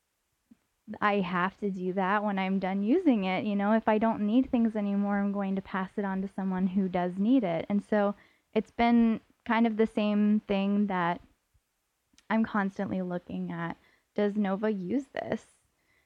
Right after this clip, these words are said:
And if she doesn't, then I'd like to get rid of it, because then it can make room for something that she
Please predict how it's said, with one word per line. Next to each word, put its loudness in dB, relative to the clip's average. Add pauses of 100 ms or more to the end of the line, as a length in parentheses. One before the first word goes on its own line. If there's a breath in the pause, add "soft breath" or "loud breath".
(100)
And 2
if -2
she -4
doesn't, -2
then 2
I'd 0
like 0
to 0
get -2
rid -4
of -4
it, -4
because 0
then 2
it -2
can 2
make 0
room 4
for -4
something -2
that -6
she -8